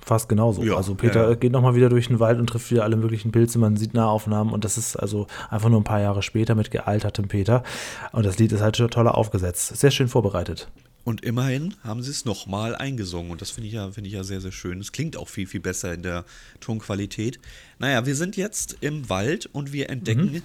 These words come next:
Speaker 2: einen Fliegenpilz und auch hier kann ich sagen,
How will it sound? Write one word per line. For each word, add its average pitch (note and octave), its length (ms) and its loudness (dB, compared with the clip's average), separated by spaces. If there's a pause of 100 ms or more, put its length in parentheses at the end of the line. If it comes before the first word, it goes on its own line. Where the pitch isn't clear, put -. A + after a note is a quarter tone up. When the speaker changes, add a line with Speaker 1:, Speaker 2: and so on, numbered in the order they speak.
Speaker 2:
einen C3 160 -6
Fliegenpilz A#2 1040 -6 (320)
und C#3+ 160 -6
auch D#3 160 -4
hier E3 200 -6
kann C#3+ 180 -6
ich C3 120 -6
sagen, A2+ 460 -4